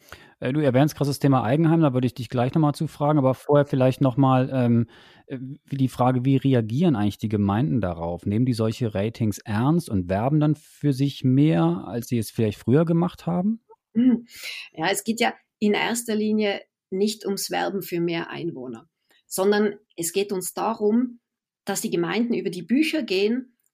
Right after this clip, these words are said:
Speaker 2: ähm, und sehen können, wo sie sich verbessern können, wo es noch Potenzial gibt.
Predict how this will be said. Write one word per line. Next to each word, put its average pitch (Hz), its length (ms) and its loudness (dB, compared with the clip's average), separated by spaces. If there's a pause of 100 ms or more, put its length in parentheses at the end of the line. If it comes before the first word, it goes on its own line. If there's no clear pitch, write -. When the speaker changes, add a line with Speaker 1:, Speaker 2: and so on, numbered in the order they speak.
(140)
Speaker 2:
ähm, 180 300 -2 (280)
und 185 240 -8
sehen 247 360 2
können, 214 500 -2 (160)
wo 196 240 0
sie 240 140 -4
sich 214 200 -6
verbessern 196 600 -8
können, 180 360 -10
wo 180 140 0
es 190 140 -6
noch 170 160 -10
Potenzial 160 580 -8
gibt. - 340 -14